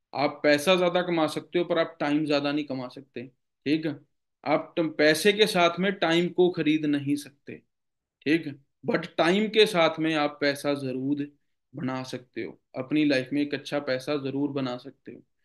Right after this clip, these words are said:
तो time की value को समझें, Time आपके लिए एक एक second कीमती है, एक एक second जो निकल रहा है ना, वो दोबारा reverse नहीं होगा, वो दोबारा नहीं आएगा।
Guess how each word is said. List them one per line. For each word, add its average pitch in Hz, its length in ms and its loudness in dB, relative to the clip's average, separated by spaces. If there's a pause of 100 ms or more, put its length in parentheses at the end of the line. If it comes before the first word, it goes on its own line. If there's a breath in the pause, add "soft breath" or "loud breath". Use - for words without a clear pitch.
(300)
तो 147 60 2 (100)
time 170 420 4
की 185 180 -4
value 147 440 2
को 160 220 -2
समझें, 131 480 -10 (680)
Time 156 320 2
आपके 147 360 0
लिए 147 300 4 (640)
एक 170 360 6
एक 160 200 2
second 143 500 -2
कीमती 139 480 0
है, 147 140 4
एक 147 400 2
एक 151 160 0
second 143 460 -2
जो 143 160 -2 (120)
निकल 131 400 2
रहा 151 140 2
है 131 80 -2
ना, 143 180 -2 (300)
वो 156 120 2
दोबारा 135 500 0 (340)
reverse 143 460 0
नहीं 151 240 2
होगा, 120 420 -4
वो 143 100 0
दोबारा 135 400 2
नहीं 147 400 2
आएगा। 120 320 -4